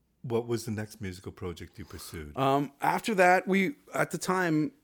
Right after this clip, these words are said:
Speaker 2: of my buddy's accident, we were building a recording studio out on Vancouver Island. And, uh,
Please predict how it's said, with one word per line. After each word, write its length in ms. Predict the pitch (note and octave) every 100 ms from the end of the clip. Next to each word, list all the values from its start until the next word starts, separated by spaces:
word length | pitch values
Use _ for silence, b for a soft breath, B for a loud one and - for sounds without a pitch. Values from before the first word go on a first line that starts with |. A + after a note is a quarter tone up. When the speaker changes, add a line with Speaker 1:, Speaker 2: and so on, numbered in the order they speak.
| -
Speaker 2:
of 140 | B2+
my 140 | B2 B2
buddy's 260 | C3 A#2+
accident, 320 | C#3 - C#3+
we 80 | C3
were 80 | B2+
building 280 | A#2+ D3 B2
a 40 |
recording 360 | G#2 - A#2+ A2+
studio 420 | - G#2+ G2+ F#2
out 60 | F#2+
on 280 | F#2+ -
Vancouver 440 | F#2+ G2 - F#2 E2+
Island. 520 | F2 F2+ F2 D#2 F#2 B B B B -
And, 580 | F#2+ F2 F2 F2 F2 F2+
uh, 420 | F2 E2+ E2+ E2